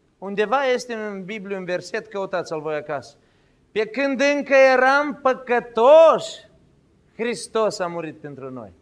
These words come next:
<laughs> Interesant. „Pe când încă eram morți în păcatele noastre, Hristos ne-a iubit și a murit pentru noi.” Asta, asta, asta e un pic, un fel de iubire care depășește dragostea omenească.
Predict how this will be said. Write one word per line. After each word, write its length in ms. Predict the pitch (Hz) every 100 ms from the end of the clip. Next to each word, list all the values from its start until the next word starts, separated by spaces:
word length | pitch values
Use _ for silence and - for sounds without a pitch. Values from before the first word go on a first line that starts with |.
| _
<laughs> 160 | - 170
Interesant. 540 | 160 160 156 160 147 - _ _ _
„Pe 140 | 190
când 280 | 196 262 277
încă 200 | 277 254
eram 320 | 254 262 269
morți 800 | 269 226 226 277 302 285 226 -
în 100 | 208
păcatele 580 | 180 196 196 196 196 185
noastre, 440 | 185 202 185 175 165
Hristos 560 | 170 175 - - 233 226
ne-a 220 | 202 196
iubit 340 | 190 190 160 - _ _
și 140 | -
a 60 | 170
murit 280 | 175 175
pentru 300 | 175 156 143
noi.” 200 | 147 131 117 _ _ _ _ _ _ _ _ _ _ _ _ _ -
Asta, 360 | 165 - 202 - _ _ _
asta, 200 | 127 - 165
asta 220 | 170 196
e 180 | 202 202 - _ -
un 160 | 165
pic, 300 | 170 208 190
un 160 | 190 190
fel 200 | 165 214
de 80 | 214
iubire 380 | 196 170 196
care 260 | 208 220 214
depășește 760 | 180 196 202 214 - 240 233
dragostea 560 | 320 294 254 190 - 185
omenească. 480 | 170 160 143 113